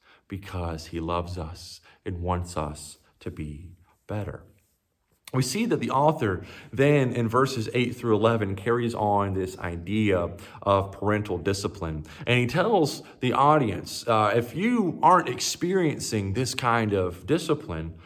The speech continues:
there's probably a reason for it. And the most obvious answer is, just given what we've just talked about, is that you might not be truly a child of God. You might have gone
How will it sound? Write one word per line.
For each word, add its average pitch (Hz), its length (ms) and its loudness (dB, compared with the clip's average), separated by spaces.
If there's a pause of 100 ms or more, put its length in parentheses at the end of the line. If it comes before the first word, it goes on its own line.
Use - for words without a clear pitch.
(340)
there's 127 140 0
probably 156 540 -2
a 135 60 2
reason 147 420 -2
for 90 340 -2
it. - 120 -8
And 107 120 -2
the 101 60 0
most 135 260 0
obvious 120 580 0
answer 92 440 -4
is, 87 320 -2
just 110 240 -6
given 117 320 0
what 110 120 2
we've 104 140 2
just 95 200 -6
talked 131 260 -2
about, 90 420 -4
is 95 240 -4 (640)
that 135 160 4
you 143 100 2
might 165 200 2
not 135 240 0
be 135 360 0
truly 120 680 0
a 107 100 0
child 101 640 -4
of 101 200 -6
God. 131 420 2
You 156 160 2
might 190 280 0
have 123 160 -2
gone 143 520 4